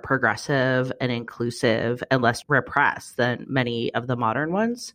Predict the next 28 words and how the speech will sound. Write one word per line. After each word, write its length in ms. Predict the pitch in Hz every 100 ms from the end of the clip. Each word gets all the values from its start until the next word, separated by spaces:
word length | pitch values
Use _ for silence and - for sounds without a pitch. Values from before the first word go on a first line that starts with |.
| -
But 180 | 170 -
for 100 | 196
me, 180 | 202
I 80 | 160
do 200 | 147 156
think 260 | 147 135 135
that, 120 | -
like, 180 | 135 -
in 140 | 139
my 180 | 131 127
dream, 380 | 123 131 131 127 127
Eun-chan 520 | 131 - 127 123 127
would 220 | 127 131
be 300 | 131 127 123
overtly 680 | 131 123 127 - 156 151 -
non-binary 720 | 160 151 156 156 160 165 165
and 140 | 127 135
never 360 | 135 131 131
ended 280 | 123 127 131
up, 240 | 117 - -
like, 200 | 147 139
returning 440 | 139 - 131 139 139
to 100 | 139
the 100 | 127
more 180 | 120
traditionally 680 | 117 127 110 - 131 127 120
feminine 520 | - 127 120 127 123
presentation. 1000 | 123 135 123 123 - 113 - 156 175 214